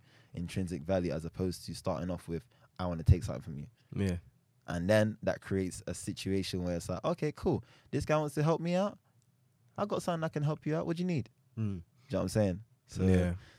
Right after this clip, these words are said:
Speaker 1: that's what I'm gonna leave off with. Just find a way to increase your value in your services, whatever
Speaker 2: Yeah.
Speaker 1: that is, whether you're a great communicator or a great videographer or whatever the hell it is. Just
Speaker 2: Yeah. And even,
Speaker 1: Figure that out.
Speaker 2: um, last thing I'm gonna say is,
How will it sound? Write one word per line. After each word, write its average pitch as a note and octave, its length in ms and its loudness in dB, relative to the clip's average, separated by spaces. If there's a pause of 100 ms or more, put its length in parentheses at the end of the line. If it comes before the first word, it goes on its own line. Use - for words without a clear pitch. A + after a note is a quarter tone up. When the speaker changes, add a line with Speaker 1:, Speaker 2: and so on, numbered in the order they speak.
Speaker 1:
that's - 200 -4
what G#2+ 80 -4
I'm G2+ 60 -2
gonna F#2+ 140 0
leave F#2+ 240 0
off F#2 160 -2
with. E2+ 160 -6
Just - 200 -10
find G#2 220 0
a F#2 40 2
way F#2+ 160 2
to - 160 -6
increase F2+ 400 -4
your F2 120 -2
value E2+ 360 0
in E2 100 -4
your E2 120 -4
services, E2+ 600 -8 (240)
whatever F#2 280 0
Speaker 2:
Yeah. E2 40 2
Speaker 1:
that E2+ 180 2
is, E2+ 260 -4
whether E2+ 160 -4
you're F2 160 0
a - 20 -4
great F2 240 -2
communicator F2 600 -2
or E2 320 -2
a D#2+ 40 -4
great E2 360 -2
videographer E2 500 -2
or E2 180 -2
whatever E2 260 -2
the D#2+ 80 -4
hell D#2 200 -4
it - 100 -6
is. D2+ 200 -8
Just - 380 -14
Speaker 2:
Yeah. C#2+ 320 -6 (480)
And - 100 -6
even, B2+ 340 4
Speaker 1:
Figure D#2+ 180 -2
that C2+ 140 -4
out. G2+ 120 2
Speaker 2:
um, F2+ 240 -4
last B2 240 4
thing A2 100 0
I'm A#2+ 120 4
gonna G#2 140 2
say G2 240 2
is, F2 140 -2